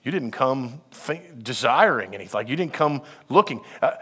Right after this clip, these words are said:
more or less, a lot of times our attitude is we show up at something God's gonna do as if, like, "You know what, we pretty much like where we are right now. I don't know that I want anything different or new. I, I, God's gonna have to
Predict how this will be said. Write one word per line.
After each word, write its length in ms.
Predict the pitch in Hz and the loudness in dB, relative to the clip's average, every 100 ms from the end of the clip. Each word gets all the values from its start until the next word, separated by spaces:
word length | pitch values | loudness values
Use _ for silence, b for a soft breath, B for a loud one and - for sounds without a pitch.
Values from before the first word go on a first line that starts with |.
| B | B
more 520 | - 143 185 240 233 185 | -6 2 8 10 10 8
or 60 | |
less, 260 | 180 240 - | 8 6 6
a 40 | |
lot 200 | 143 208 | 8 8
of 60 | 254 | 8
times 260 | 190 151 | 2 4
our 160 | 160 170 | 8 10
attitude 400 | 196 240 180 147 | 10 8 4 2
is 120 | 139 | 0
we 140 | 135 220 | 0 0
show 300 | - 180 175 | 4 6 6
up 180 | 233 | 4
at 80 | 170 | 2
something 320 | - 180 180 | 2 2 2
God's 260 | 143 165 170 | 4 6 6
gonna 160 | 170 143 | 2 2
do 220 | 240 196 B B B | 2 0 B B B
as 240 | 170 165 | 4 6
if, 180 | 185 180 | 2 0
like, 260 | 180 175 151 | -2 0 0
"You 80 | 202 | 0
know 80 | 302 | 2
what, 100 | 330 | 2
we 80 | |
pretty 240 | 339 240 370 | 2 4 6
much 240 | 302 - | 6 4
like 260 | 165 202 214 | 6 6 8
where 140 | 208 | 8
we 140 | 196 170 | 10 10
are 180 | 262 | 12
right 180 | 175 135 | 12 10
now. 140 | 131 123 | 8 8
I 80 | |
don't 120 | 226 233 | 8 8
know 100 | 190 | 10
that 100 | 185 | 10
I 60 | |
want 300 | 180 190 233 | 10 8 6
anything 380 | 156 147 156 139 B B B | 4 2 0 0 B B B
different 380 | 175 - 151 147 | 2 4 4 6
or 160 | 139 | 6
new. 180 | 147 139 | 6 6
I, 340 | 151 151 175 | 6 8 6
I, 40 | 165 | 4
God's 300 | 135 208 226 | 6 8 8
gonna 180 | 214 180 | 4 4
have 180 | 175 - | 4 4
to 220 | 135 | 2